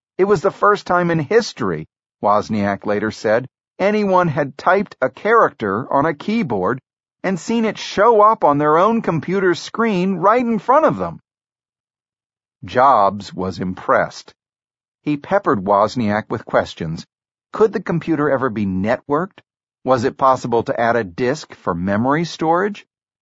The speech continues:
He also began to help Woz get components. Particularly important were the dynamic random access memory chips.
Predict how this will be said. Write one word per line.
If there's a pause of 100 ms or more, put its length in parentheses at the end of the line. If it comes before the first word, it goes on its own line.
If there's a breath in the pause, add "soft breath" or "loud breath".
(600)
He
also
began
to
help
Woz
get
components. (520)
Particularly
important (180)
were
the
dynamic
random
access
memory
chips.